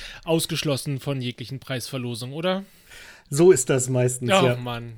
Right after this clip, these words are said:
Speaker 1: ja, schade. Aber gut, ich gönne es euch allen da draußen, die ihr gerade zuhört.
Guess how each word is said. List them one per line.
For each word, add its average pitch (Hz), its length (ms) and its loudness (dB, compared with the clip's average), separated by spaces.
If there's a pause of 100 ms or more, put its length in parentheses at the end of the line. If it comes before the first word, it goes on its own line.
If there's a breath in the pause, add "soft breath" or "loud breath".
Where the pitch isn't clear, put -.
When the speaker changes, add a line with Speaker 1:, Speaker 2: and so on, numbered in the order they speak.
Speaker 1:
ja, 127 220 -6
schade. 110 440 -10
Aber 220 220 -2
gut, 202 220 -2
ich 196 160 -6
gönne 208 200 4
es - 140 -4
euch 170 260 -2
allen 147 200 -4
da 135 80 -4
draußen, 127 440 -8
die 107 120 -14
ihr 104 80 -8
gerade 98 280 -12
zuhört. 78 540 -14